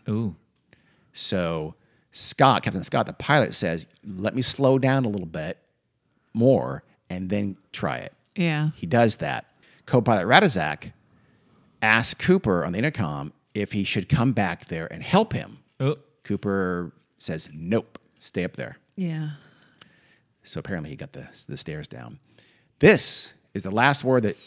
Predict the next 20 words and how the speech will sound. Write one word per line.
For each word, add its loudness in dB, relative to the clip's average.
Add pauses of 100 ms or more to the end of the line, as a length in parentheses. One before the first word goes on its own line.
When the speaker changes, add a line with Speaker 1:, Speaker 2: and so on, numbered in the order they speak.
Speaker 2:
ever 4
to -2
come 0
from -6
the -10
person -2
we 2
know 2
as -6
D -4
B 0
Cooper, -8 (1040)
for, 0
as 0
Speaker 1:
Mm. 0
Speaker 2:
far 0
as -6
we -6
know, -2
forever. -6